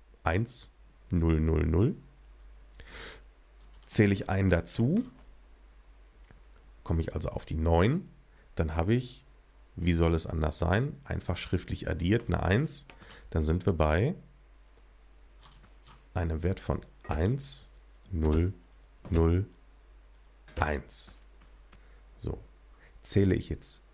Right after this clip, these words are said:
da wieder einen dazu, gehen wir von der Basis aus, die acht plus zwei, also acht plus eins, null,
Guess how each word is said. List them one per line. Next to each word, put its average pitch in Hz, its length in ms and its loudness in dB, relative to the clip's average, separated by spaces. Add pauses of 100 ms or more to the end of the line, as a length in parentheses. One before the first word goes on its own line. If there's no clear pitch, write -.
(260)
da 78 240 -2
wieder - 320 -4
einen 76 200 -4
dazu, 110 500 0 (1700)
gehen 80 220 0
wir 78 80 0
von 78 160 -2
der 76 100 -2
Basis 76 420 -2
aus, - 480 -4 (1160)
die - 100 -12
acht - 400 -4 (1160)
plus - 480 2 (760)
zwei, - 400 -4 (640)
also - 320 -16
acht - 460 -6 (1300)
plus - 440 -2 (560)
eins, - 300 -8
null, 90 220 2